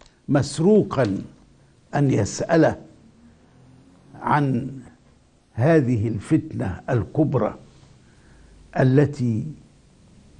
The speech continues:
تموج كموج البحر. فيستنبط من هذا الحديث أولا أن الصدقة تطفئ الخطيئة وتكفرها،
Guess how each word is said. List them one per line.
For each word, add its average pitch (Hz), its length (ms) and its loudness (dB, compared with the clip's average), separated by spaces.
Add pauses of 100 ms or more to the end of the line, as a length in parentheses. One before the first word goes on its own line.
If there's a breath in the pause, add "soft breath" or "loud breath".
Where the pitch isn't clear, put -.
(100)
تموج 135 680 4 (100)
كموج 127 560 2
البحر. - 600 -4 (1300)
فيستنبط 214 920 6
من 190 260 8
هذا 175 360 6
الحديث 160 640 2
أولا 131 720 2 (1700 soft breath)
أن 135 200 4
الصدقة 156 880 2
تطفئ 156 640 -2
الخطيئة 147 1000 0
وتكفرها، 147 1000 0